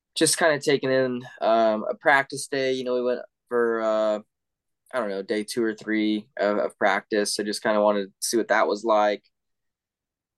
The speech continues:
how relaxed it was or not relaxed it was. Um,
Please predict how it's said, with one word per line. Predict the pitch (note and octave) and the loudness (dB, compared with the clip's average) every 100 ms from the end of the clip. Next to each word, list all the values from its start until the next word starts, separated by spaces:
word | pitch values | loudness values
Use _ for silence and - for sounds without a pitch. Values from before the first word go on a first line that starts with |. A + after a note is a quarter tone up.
| _ | _
how | - C3 A2+ | -4 -2 0
relaxed | A#2 A#2 B2 A#2+ - - - | -2 0 0 0 -6 -12 -10
it | - | -4
was | A#2+ A#2+ A#2 A#2 A#2 G#2 | 0 2 2 0 -2 -4
or | G2+ G#2 G#2 G2+ | -4 -4 -4 -4
not | A2 F#2 | -4 -2
relaxed | G#2 G#2 A2 - | -2 -4 -6 -8
it | - | -4
was. | G#2+ G#2+ G#2+ G#2 G#2 - - - | 0 2 2 0 -4 -8 -10 -4
Um, | G#2 G#2 G2+ G2+ G2 G2 | -2 -2 -2 -4 -8 -12